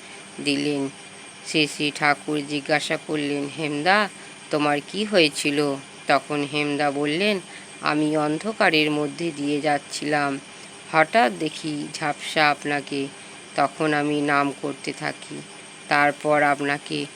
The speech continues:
স্পষ্ট দেখতে পাই, তারপর আমি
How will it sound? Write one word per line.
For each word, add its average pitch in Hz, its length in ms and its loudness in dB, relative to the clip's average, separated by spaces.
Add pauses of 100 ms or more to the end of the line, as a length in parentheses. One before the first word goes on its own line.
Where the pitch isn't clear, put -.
(260)
স্পষ্ট 170 400 4
দেখতে 143 540 -4
পাই, 139 320 -2 (2500)
তারপর 151 580 4
আমি 151 420 2